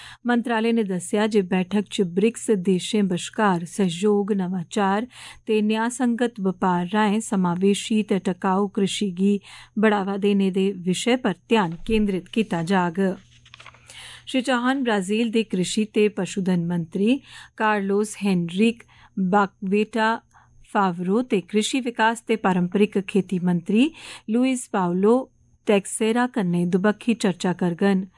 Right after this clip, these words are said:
साओ पाउलो च उंदे ब्राजीलिया दे कृषि व्यवसाय कंपनियें दे प्रमुखें ते वनस्पति तेल उद्योग संघ दे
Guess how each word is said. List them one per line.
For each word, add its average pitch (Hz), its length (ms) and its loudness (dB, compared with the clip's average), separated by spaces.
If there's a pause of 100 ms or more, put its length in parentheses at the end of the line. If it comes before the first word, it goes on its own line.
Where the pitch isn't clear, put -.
(520)
साओ 240 280 -2
पाउलो 254 440 0
च 269 160 -4
उंदे 202 380 2
ब्राजीलिया 202 680 0
दे 226 200 0 (120)
कृषि 202 340 0 (100)
व्यवसाय 190 640 0
कंपनियें 190 640 0
दे 196 100 0 (120)
प्रमुखें 190 600 0
ते 220 140 0
वनस्पति 185 600 -2 (120)
तेल 190 260 2
उद्योग 180 480 0
संघ 202 300 0
दे 202 160 4